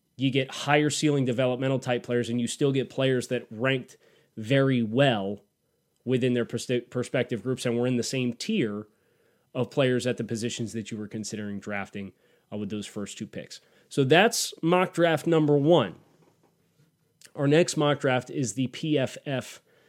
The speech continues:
simulator mock draft. But before we get there, we're talking team building strategies in the draft and how to do it right. Today's episode of Locked On Dolphins, ironically enough,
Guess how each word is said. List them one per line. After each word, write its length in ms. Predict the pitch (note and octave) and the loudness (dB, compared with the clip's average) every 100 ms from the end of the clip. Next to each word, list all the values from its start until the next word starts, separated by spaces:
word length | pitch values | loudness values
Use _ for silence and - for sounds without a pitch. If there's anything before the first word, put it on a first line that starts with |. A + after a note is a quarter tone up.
| _ _ | _ _
simulator 800 | - - C3 A#2 G#2 G#2 G2+ G2 | -4 0 2 0 -2 -6 -6 -8
mock 340 | G2+ G2 F#2 | -8 -10 -12
draft. 420 | - G#2 A2+ C3+ - | -10 -8 -6 -6 -6
But 160 | C3+ | -4
before 400 | D3 C#3 - E3 | -4 -4 2 4
we 140 | F3+ G3+ | 4 4
get 220 | C3+ C3+ | 2 2
there, 140 | C3+ | 2
we're 160 | C3+ C#3+ | 2 0
talking 480 | - B2+ B2 E3 D#3 | 0 -2 -2 -4 -4
team 280 | - D#3 C3+ | -2 -2 0
building 320 | A#2+ C3 C#3+ | 0 0 -4
strategies 640 | - G#2+ A2 G2+ A2 A2+ | -4 -6 -4 -6 -6 -4
in 100 | C3 | -4
the 80 | D#3 | -4
draft 440 | A#2+ A2 A#2+ A2+ | -2 -2 -2 -2
and 120 | A2+ G#2 - - - _ | -6 -8 -16 -20 -20 _
how 220 | - C#3 F3 | 0 6 8
to 60 | |
do 200 | E3 F#3+ | 8 8
it 120 | F#3+ | 8
right. 500 | F#3 F3+ G#2+ - - - _ _ _ _ _ _ _ _ _ _ | 8 6 6 -4 -14 -14 _ _ _ _ _ _ _ _ _ _
Today's 300 | B2 C#3 C3+ | 0 2 6
episode 360 | D3+ C3 D3 C3 | 4 4 0 2
of 60 | |
Locked 260 | B2 B2+ B2+ | 2 0 0
On 160 | A#2 A2+ | -2 2
Dolphins, 560 | E3 G3+ B2 D3+ - _ _ _ A2 | 2 2 -2 -6 -10 _ _ _ -8
ironically 540 | G#2+ G#2+ G2 G#2 G2 | -4 -4 -4 -8 -8
enough, 340 | F#2 C3+ D3 | -6 -8 -8